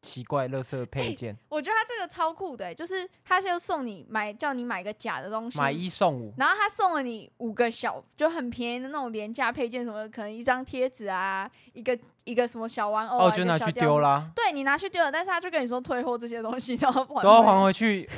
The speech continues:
Speaker 1: 我他妈的，我，而且重点是我退货，然后六，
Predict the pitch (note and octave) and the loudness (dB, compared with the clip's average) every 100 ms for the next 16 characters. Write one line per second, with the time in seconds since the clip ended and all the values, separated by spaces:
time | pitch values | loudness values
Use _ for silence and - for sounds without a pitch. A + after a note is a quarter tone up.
0 | - - A3+ A#3+ B3 A#3+ F#3 E3+ F3 F#3+ | -8 2 6 6 6 4 2 2 0 -2
1 | _ _ _ _ - B3+ G#3+ B3 - B3 | _ _ _ _ 0 2 4 4 4 4
2 | A#3 E3+ _ _ _ - D#3 A3+ G#3 A#3 | 0 0 _ _ _ -6 4 6 8 8
3 | D#3 - _ - D#3 F#3+ G#3 | 8 4 _ 0 6 6 4